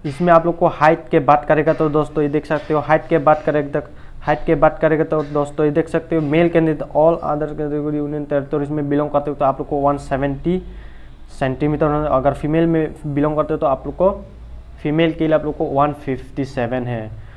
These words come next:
और chest के बात करेगा तो normal में आप लोग को एटी होना चाहिए और expand कर, expansion करके आप लोग को फ़ाइव फुलाना है,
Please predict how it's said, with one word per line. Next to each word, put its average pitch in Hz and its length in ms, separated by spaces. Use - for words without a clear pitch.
और 127 240
chest 165 260
के 170 100
बात 156 280
करेगा 156 240
तो 143 160
normal 143 480
में 156 140
आप 135 180
लोग 143 120
को 151 120
एटी 135 380
होना 151 180
चाहिए 151 220
और 127 300
expand 151 460
कर, 147 140
expansion 151 520
करके 143 220
आप 135 120
लोग 139 100
को 165 100
फ़ाइव 123 460
फुलाना 127 260
है, - 120